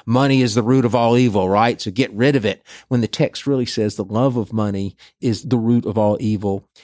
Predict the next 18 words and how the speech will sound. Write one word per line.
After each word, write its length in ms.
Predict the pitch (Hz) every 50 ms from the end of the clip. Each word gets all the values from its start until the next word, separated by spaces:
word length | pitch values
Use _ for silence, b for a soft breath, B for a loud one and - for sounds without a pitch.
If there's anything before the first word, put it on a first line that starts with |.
| b b _
And 380 | 196 247 247 208 180 156 135 -
I 80 | - 131
like 320 | 131 151 190 233 240 220
to 80 | - 156
lay 280 | 143 135 127 127 127 -
alongside 1000 | - 104 107 107 120 139 156 175 185 180 - - - 120 107 104 104 101 98 92
the 100 | 98 107
story 360 | - - - 139 127 123 127 120
of 80 | 104
the 80 | 104 107
widow's 320 | 104 127 135 120 107 -
mite 300 | 113 101 95 98 95 - b b b b -
a 80 | -
parable 640 | - - - 156 147 139 123 107 101 98 92 - b b b
from 200 | b - 117 101
Matthew 340 | 104 113 117 113 113 - 104
chapter 380 | - - - 107 - - - 104
twenty. 460 | - - - 117 107 101 98 95 b